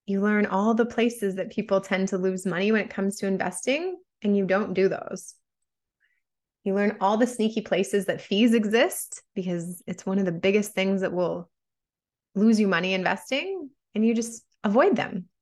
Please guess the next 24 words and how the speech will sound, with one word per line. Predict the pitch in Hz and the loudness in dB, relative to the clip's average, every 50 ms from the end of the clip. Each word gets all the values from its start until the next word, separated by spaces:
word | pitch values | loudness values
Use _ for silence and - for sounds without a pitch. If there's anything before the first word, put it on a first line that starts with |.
| _ - - _ _ - | _ -20 -20 _ _ -6
I | 190 | -4
show | 185 - 240 | -2 2 4
you | 240 247 247 | 4 6 6
exactly | 220 202 202 - 175 202 - - 208 | 6 4 4 2 2 0 0 0 0
where | 214 208 | 2 2
to | 196 196 | 0 0
look. | 214 190 - - - - _ _ _ _ _ _ _ _ _ _ _ _ _ _ _ _ _ _ _ | -2 -2 -6 -10 -16 -20 _ _ _ _ _ _ _ _ _ _ _ _ _ _ _ _ _ _ _
I | - 214 | -6 -6
teach | 214 - 294 277 - 339 | -4 -4 -6 -4 -4 -6
you | 339 | -6
how | 320 339 330 | -4 -4 -4
to | 311 | -2
make | 277 254 226 - - _ | -2 -4 -4 -6 -10 _
great | - - 185 208 220 - | -8 -4 -4 -4 -4 -4
money | 185 180 190 190 185 | -4 -2 -2 -2 -2
decisions | 180 180 165 - 175 160 165 160 165 160 - | -4 -6 -8 -8 -8 -8 -6 -8 -8 -8 -10
forever. | - 165 - - 165 175 - - - - - 175 180 _ _ _ _ _ _ _ _ _ _ _ _ _ _ _ _ _ _ _ _ _ _ - - - - _ _ _ - | -10 -10 -8 -8 -8 -6 -6 -8 -8 -8 -10 -12 -16 _ _ _ _ _ _ _ _ _ _ _ _ _ _ _ _ _ _ _ _ _ _ -20 -20 -20 -20 _ _ _ 2
And | 226 220 | 4 4
the | 220 220 - 208 | 4 4 2 2
impact | 240 294 285 - - 330 330 - 285 | 2 2 0 0 -2 -2 -2 -4 -6
of | 247 - - | -10 -8 -6
all | 208 226 233 220 | -4 -2 -2 -2
of | 190 180 | 0 2
this | 214 233 226 196 196 - - | 2 2 2 2 0 -2 -6